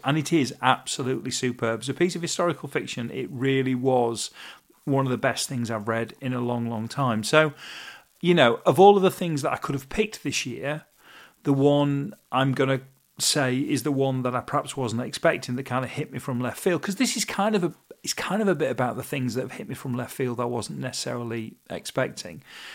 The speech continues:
Then the thing that hit me from left field was, uh, was this book by,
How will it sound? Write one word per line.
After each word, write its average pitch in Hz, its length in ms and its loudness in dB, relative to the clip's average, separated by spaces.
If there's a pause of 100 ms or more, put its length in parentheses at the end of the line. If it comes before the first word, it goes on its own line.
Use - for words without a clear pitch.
(200)
Then 143 220 4
the 135 80 2
thing 175 260 2
that 127 140 -4
hit 151 120 -2
me - 100 -8
from - 200 -16
left 135 260 -2
field 117 380 -2
was, 113 480 -2 (140)
uh, 120 260 0
was 120 180 -2
this 131 140 -4
book 117 240 -4
by, 110 300 -2